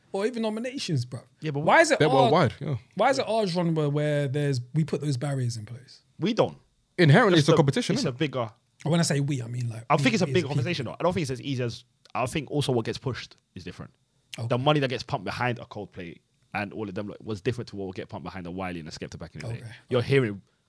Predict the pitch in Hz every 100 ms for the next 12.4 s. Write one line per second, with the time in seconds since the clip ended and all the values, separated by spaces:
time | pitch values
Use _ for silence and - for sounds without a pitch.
0 | - 123 - 104 - 117 87 85 85 104
1 | 120 101 - 110 101 95 98 - 139 123
2 | 160 135 120 127 165 151 139 123 113 131
3 | 131 110 120 98 139 131 143 131 113 117
4 | 110 - 117 107 95 90 _ 104 98 131
5 | 107 - 117 104 - - 123 123 127 120
6 | 117 135 147 131 135 123 139 123 113 101
7 | 98 - 131 110 82 80 95 123 120 104
8 | 95 101 92 95 98 127 120 - 113 101
9 | - _ 104 104 120 - - _ _ -
10 | 123 120 120 120 180 151 127 - 117 95
11 | 85 - 80 - 110 131 139 117 110 104
12 | 87 90 175